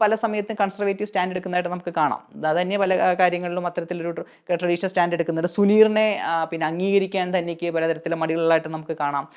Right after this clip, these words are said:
പിന്നെ എനിക്ക് തോന്നുന്നു ഈ നാലുപേരെയും വെച്ച് നമ്മൾ വിലയിരുത്തുന്ന സമയത്ത് കുറച്ചുകൂടി ഒരു, ഒരു ഫ്രീ ഇൻഡിവിജ്വൽ ആയിട്ട് എനിക്ക് പിന്നെയും കുറച്ചൊക്കെ തോന്നിയിട്ടുള്ളത് ആ നവീൻ്റെ കഥാപാത്രം. നവീൻ കുറച്ചുകൂടി ഒരു, ഒരു മോഡേൺ, ആ, പിന്നെ ഒരു പുരോഗമന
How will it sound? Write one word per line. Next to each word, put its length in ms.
പിന്നെ 180
എനിക്ക് 200
തോന്നുന്നു 280
ഈ 120
നാലുപേരെയും 560
വെച്ച് 240
നമ്മൾ 200
വിലയിരുത്തുന്ന 480
സമയത്ത് 580
കുറച്ചുകൂടി 440
ഒരു, 80
ഒരു 240
ഫ്രീ 180
ഇൻഡിവിജ്വൽ 600
ആയിട്ട് 200
എനിക്ക് 300
പിന്നെയും 240
കുറച്ചൊക്കെ 340
തോന്നിയിട്ടുള്ളത് 640
ആ 60
നവീൻ്റെ 400
കഥാപാത്രം. 480
നവീൻ 220
കുറച്ചുകൂടി 380
ഒരു, 40
ഒരു 240
മോഡേൺ, 480
ആ, 180
പിന്നെ 360
ഒരു 140
പുരോഗമന 640